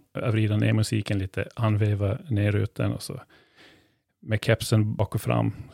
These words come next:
vrider han ut huvudet genom rutan och på den här charmiga gotländska så får han fram: "Ska ni med ut i skogen och se på något kul?"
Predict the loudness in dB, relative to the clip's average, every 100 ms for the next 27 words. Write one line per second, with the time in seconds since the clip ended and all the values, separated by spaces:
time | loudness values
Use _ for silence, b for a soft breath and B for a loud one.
0 | B 0 4 6 6 4 2 0 0 0
1 | 0 2 2 2 0 -2 -2 -4 -6 -6
2 | -6 -10 -12 -6 -2 2 2 2 2 0
3 | -2 2 2 4 2 2 0 -10 -14 -14
4 | -12 -10 -2 -2 -2 -10 -16 -16 -20 _
5 | _ _ _ _ _ _ _ _ -8 4
6 | 8 10 10 8 6 4 6 10 12 12
7 | 12 10 10 10 10 10 12 12 12 10